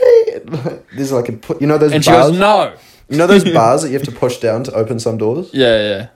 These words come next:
Speaker 1: So it was like that, but it was, like, rattling the door, handy as. I was like, "Oh my God," it was, like, locked, so I had to unlock it. <laughs> I, like, get out, I make it out onto the street.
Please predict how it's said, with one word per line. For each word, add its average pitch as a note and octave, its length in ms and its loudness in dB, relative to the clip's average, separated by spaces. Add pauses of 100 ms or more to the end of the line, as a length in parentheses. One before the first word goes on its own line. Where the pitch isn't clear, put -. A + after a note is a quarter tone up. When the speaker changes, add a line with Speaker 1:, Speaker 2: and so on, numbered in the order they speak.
(240)
Speaker 1:
So E3+ 120 0
it E3 40 4
was D#3+ 100 2
like E3 140 2
that, C#3+ 260 2
but C3+ 80 -2
it C3 40 2
was, B2+ 120 0
like, A2 200 0
rattling B2+ 420 -2
the B2 60 -4
door, A#2+ 300 -2
handy A2+ 320 -4
as. G#2 240 -4
I - 40 -20 (300)
was A2 100 -4
like, A2 120 2
"Oh A#2+ 120 0
my A#2 180 -2 (260)
God," A#2+ 260 2
it A#2 60 4
was, A2 80 2
like, B2 120 2
locked, B2+ 300 0
so C3 120 -2
I - 20 4
had A#2+ 80 0
to A#2+ 120 -4
unlock B2+ 440 0
it. - 180 0
<laughs> - 320 -12
I, - 40 0
like, C#3 180 0
get D#3 160 2
out, C3 300 2 (240)
I A#2+ 80 -6
make D3+ 260 0
it D3 80 2
out C3+ 100 4
onto C3 200 0
the A#2+ 120 -6
street. A#2+ 440 -2